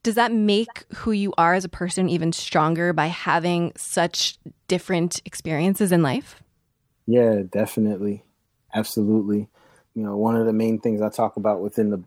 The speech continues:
Speaker 2: in my book, The Mind of a Winner, is I interviewed,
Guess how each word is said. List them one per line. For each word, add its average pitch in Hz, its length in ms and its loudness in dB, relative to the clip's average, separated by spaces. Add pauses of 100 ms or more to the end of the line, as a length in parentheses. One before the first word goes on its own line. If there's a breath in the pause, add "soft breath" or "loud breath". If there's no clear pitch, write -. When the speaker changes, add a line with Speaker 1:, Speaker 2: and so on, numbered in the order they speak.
Speaker 2:
in 104 80 -4
my 101 120 -2
book, 101 260 0
The 107 40 -2
Mind 104 280 0
of 90 100 -8
a 98 40 -8
Winner, 113 420 2 (600 soft breath)
is 113 380 -2 (260)
I 113 200 0
interviewed, 113 720 0